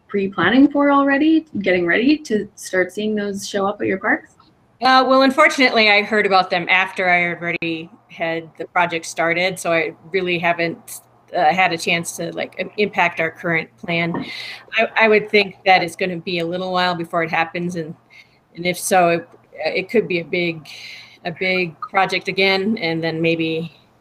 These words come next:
Speaker 2: you know, there, by then things will be different in, as far as solar pricing and things like that as well. So hopefully, fingers crossed.
Speaker 1: Yeah, absolutely.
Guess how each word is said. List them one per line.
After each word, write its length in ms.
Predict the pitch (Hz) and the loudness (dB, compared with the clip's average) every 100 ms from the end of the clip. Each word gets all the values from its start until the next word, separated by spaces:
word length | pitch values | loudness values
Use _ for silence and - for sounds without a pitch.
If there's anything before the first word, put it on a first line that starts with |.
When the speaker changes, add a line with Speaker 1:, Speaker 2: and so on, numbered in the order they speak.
| _ _ _ _ _ _ _ | _ _ _ _ _ _ _
Speaker 2:
you 60 | 170 | -6
know, 200 | 160 151 | -4 -2
there, 160 | 165 160 - - - | -2 -4 -10 -10 0
by 140 | 190 | 2
then 420 | 185 180 175 - - _ | 4 4 2 -4 -12 _
things 220 | 190 175 | -4 -2
will 80 | 170 | -4
be 100 | 165 | -4
different 360 | 170 170 170 165 | -4 -4 -4 -4
in, 120 | 156 - | -6 -12
as 160 | 196 - | -12 -4
far 140 | 170 | -4
as 100 | 165 | -4
solar 240 | - 170 165 | -6 -8 -8
pricing 440 | 175 170 - 165 | -8 -8 -8 -8
and 100 | 165 | -8
things 160 | 202 165 | -10 -12
like 120 | - | -10
that 140 | 160 160 | -10 -10
as 120 | - | -10
well. 260 | - 175 - _ - | -10 -10 -14 _ -16
So 120 | 170 | -10
hopefully, 480 | 170 185 - 165 160 - | -8 -6 -2 -4 -4 -6
fingers 280 | 185 165 - | -4 -4 -2
crossed. 440 | 160 160 - - - _ - - - - _ _ _ _ _ - - - _ | -2 0 -2 -4 -12 _ -10 -10 -12 -18 _ _ _ _ _ -18 -18 -18 _
Speaker 1:
Yeah, 240 | 208 170 196 - | 0 2 -2 -2
absolutely. 480 | 226 240 240 190 | -2 2 2 2